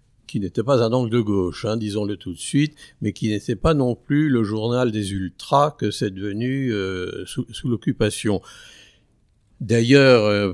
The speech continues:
pour, euh, fixer les idées,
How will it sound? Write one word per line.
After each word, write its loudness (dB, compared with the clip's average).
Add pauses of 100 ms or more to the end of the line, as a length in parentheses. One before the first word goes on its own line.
pour, 2
euh, 0
fixer -2
les -4
idées, 4